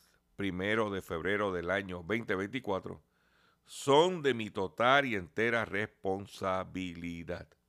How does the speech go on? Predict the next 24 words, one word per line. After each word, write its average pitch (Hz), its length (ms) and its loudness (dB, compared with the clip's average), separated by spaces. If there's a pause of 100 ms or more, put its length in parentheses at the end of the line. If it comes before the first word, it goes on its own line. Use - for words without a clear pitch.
(160)
Sí, 95 200 -8
de 80 140 -4
Gilberto 95 800 -2
Arbelo 92 680 -2
Colón, 92 440 -2
el 85 140 -10
que 87 120 -10
les 85 160 -8
habla. 71 380 -14 (1120)
Cualquier 82 340 -8
señalamiento 107 1040 0 (260)
y 110 260 -6
o 113 320 0
aclaración 107 840 -2
que - 140 -16
usted - 340 -6
tenga 92 380 -8 (1040)
sobre 123 400 0
el 113 100 -2
contenido 127 640 0
expresado 139 680 4
en 107 60 0
este 135 240 -2
programa, 95 580 -2